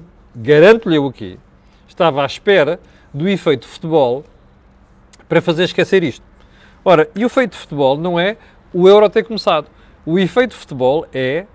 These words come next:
quando é que Portugal entra em campo. Ora, Portugal entra em campo hoje. Portanto, o Primeiro-Ministro teve um azar do caraças, porque se o jogo tivesse sido ontem, com toda a certeza, ele tinha safado a esta situação, porque os portugueses estão mais preocupados com o Ronaldo e companhia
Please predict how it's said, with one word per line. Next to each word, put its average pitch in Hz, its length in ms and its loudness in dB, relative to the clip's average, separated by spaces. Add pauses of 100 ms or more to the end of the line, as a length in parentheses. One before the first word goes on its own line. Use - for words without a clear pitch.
(140)
quando 175 360 0
é 185 80 0
que - 80 -10
Portugal 196 460 -2
entra 220 240 -4
em 247 40 -10
campo. 202 300 -2 (180)
Ora, 117 160 -6
Portugal 135 380 -6
entra 151 220 -6
em 160 40 -6
campo 208 280 -6
hoje. 156 240 -2 (320)
Portanto, 226 240 0
o 190 40 -10
Primeiro-Ministro 175 480 -4
teve 156 200 -2
um 160 100 -4
azar 160 300 -2
do 139 100 -6
caraças, 110 480 -10
porque - 260 -12
se - 120 -6
o 180 40 -2
jogo 196 280 -2
tivesse 143 320 -4
sido 117 260 -8
ontem, 104 340 -14 (460)
com 202 240 -2
toda 262 420 0
a - 40 -2
certeza, 143 640 -6
ele 190 180 -2
tinha 202 300 -6
safado 156 720 -4 (300)
a - 60 -2
esta 160 260 0
situação, 208 500 -4
porque - 120 -20
os - 80 -20
portugueses 226 320 -4
estão 185 160 -6
mais 143 180 -8
preocupados 165 420 -4
com 170 120 -8
o - 20 -2
Ronaldo 131 380 -6
e - 20 -10
companhia 190 500 -6